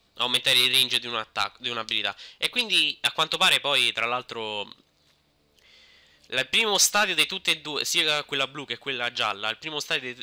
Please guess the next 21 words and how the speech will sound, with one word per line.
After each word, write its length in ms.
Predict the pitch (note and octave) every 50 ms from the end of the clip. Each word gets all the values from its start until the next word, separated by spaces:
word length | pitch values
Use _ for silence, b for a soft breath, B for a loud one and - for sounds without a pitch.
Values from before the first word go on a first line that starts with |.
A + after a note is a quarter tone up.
| -
eh, 100 | B2 B2 A#2
il 60 | A#2
primo 260 | - D#3+ E3 D#3 D3
stadio 340 | C#3 - - C#3+ C3+ C3 B2
dell'evoluzione 540 | A#2 A#2+ A2+ A2+ A#2 A#2 A2+ - - B2+ A#2
della 120 | A2 B2
ghianda 440 | C#3 B2+ A2 G#2+ A2 A#2 B2+ B2+ - B B B B B B B B B
permette, 460 | - C3 C3+ C#3 C#3+ C3+ - - -
ehm, 880 | - B2+ B2+ B2 A#2+ A#2 A#2 A2+ A2 A2 A2 G#2+ G#2+ G#2 G#2 G#2 G2+ G2+ - _ _ _ _ _ _ _ - - - -
ha 320 | C3 C3+ B2+ A#2 A2 G#2+
funzionalità, 560 | - - A#2 A2+ - - C3 B2 A#2+ A#2 B2+ A#2+
come 120 | A2 G#2+
si 80 | G#2 A2
dice, 340 | G2+ - G2 F#2+ - - _ _ _ _ _ _ _ _ _ _ _ _ _ _ _ _ _ _ _ _ _ _ _ _ _ _ _ _ _ _ -
si 200 | - - - D#3+
incentra 540 | D#3 D3+ - - D#3+ D#3+ D#3 D3+ - - C3+
sulla 200 | - - B2+ B2
seconda 320 | - C3+ B2+ B2+ B2 A#2+
abilità, 440 | A#2 A2+ A#2+ A2+ A2+ A2 A2 G2+ G2 G2
mentre 500 | A#2 C3 B2 A2+ - - - G2 G2 B B B B B B B B B B B B B B - - -
la, 800 | B2+ B2+ C3 C3 B2 B2 B2 A#2+ A#2 A2+ A2+ A2 A2 A2 A2 A2